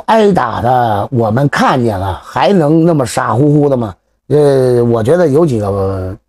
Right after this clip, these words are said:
这个小本子跟坛子国的网友说的这点是对的。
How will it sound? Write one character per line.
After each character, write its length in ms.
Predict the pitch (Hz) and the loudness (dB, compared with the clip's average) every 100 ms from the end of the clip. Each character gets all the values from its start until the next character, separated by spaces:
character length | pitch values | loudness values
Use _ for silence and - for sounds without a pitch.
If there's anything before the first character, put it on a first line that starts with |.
| _ | _
这 100 | 117 | -2
个 80 | 104 | -2
小 180 | 113 139 | -2 -2
本 180 | 110 | -2
子 100 | 95 | -2
跟 240 | 113 123 123 | -2 -2 -4
坛 240 | - 123 | -4 0
子 60 | 147 | 2
国 120 | 113 | 0
的 60 | 107 | -2
网 160 | 107 | -4
友 80 | 98 | -4
说 160 | - 156 | -2 0
的 120 | 139 - | -2 0
这 160 | 226 | -2
点 140 | 120 - | -2 -6
是 80 | - | -8
对 240 | 117 175 | -2 -2
的。 60 | 101 | -2